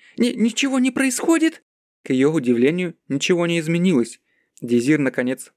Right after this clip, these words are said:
поднял третий палец. «Ты, видимо, забыла, что это не сражение магов, а забег». В этот же момент он сотворил другое заклинание.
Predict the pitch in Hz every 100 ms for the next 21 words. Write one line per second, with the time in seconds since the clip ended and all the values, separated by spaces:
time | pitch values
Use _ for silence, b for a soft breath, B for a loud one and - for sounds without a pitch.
0 | _ - 135 135 131 - 143 - 113 113
1 | 107 107 - _ _ _ _ _ _ _
2 | _ _ _ 143 135 170 185 185 170 170
3 | 165 147 117 - _ _ - - 127 135
4 | 127 131 131 131 131 147 185 139 127 123
5 | 113 113 _ _ - 117 135 143 180 -
6 | - _ _ _ _ _ _ _ _ _
7 | _ _ _ _ _ _ _ _ _ _
8 | - 120 120 123 120 123 120 120 165 165
9 | - _ _ _ _ - 139 156 135 127
10 | 127 139 139 131 139 151 156 110 113 123
11 | 120 117 113 107